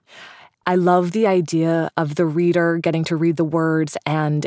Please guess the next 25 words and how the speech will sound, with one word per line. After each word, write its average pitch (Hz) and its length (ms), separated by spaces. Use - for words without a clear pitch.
interpret 170 540
them 160 420
the 165 80
way 165 160
that 160 120
makes 156 260
the 160 100
most 156 280
sense 147 280
for 175 120
them. 196 440
I 151 80
think 156 220
what 151 240
an 151 260
amazing 156 560
experience 160 640
that 139 160
is. 135 320
But 160 100
there's 180 180
something 220 440
really 208 320
cool 165 460
about 151 520